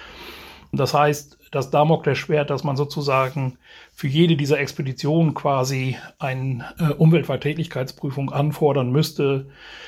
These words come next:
das scheint sich nicht zu etablieren. Außerdem ist es natürlich so,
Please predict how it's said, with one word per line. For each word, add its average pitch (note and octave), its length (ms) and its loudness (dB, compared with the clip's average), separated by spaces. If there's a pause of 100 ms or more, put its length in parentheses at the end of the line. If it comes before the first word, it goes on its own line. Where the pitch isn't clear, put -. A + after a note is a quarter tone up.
(200)
das C#3 240 0
scheint B2+ 320 0
sich - 440 -8
nicht D3 240 0
zu C#3+ 140 -4
etablieren. C3 760 -4 (1080)
Außerdem E3 760 4 (100)
ist F#3 200 -2
es F3+ 120 -2
natürlich F3 380 -2
so, F3+ 400 0